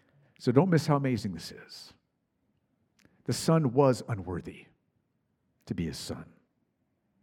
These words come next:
He had left his father, going far away to get, get away,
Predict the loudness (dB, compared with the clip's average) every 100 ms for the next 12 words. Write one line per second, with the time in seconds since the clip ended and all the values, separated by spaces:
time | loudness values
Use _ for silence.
0 | _ _ _ _ -6 2 2 2 -6 -6
1 | -6 -6 -8 -16 -20 _ _ _ -2 -2
2 | -2 2 2 6 4 4 0 -6 -6 2
3 | 4 6 4 0 -6 -10